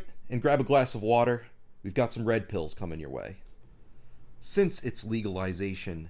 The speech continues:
by Michigan voters in twenty eighteen, the cannabis industry has been a boon to Michigan's economy,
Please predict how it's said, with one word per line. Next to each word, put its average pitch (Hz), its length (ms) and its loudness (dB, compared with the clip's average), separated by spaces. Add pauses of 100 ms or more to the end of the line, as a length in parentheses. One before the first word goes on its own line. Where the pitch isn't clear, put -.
(140)
by 95 140 -2
Michigan 95 460 -2
voters 92 880 0 (100)
in 92 200 -4
twenty 95 440 -4
eighteen, 98 540 -6 (460)
the 127 80 -2
cannabis 151 580 0
industry 87 560 -6 (140)
has 104 160 -4
been 120 160 2
a 113 40 2
boon 104 520 2 (100)
to - 80 -8
Michigan's 95 460 -2
economy, 87 540 -6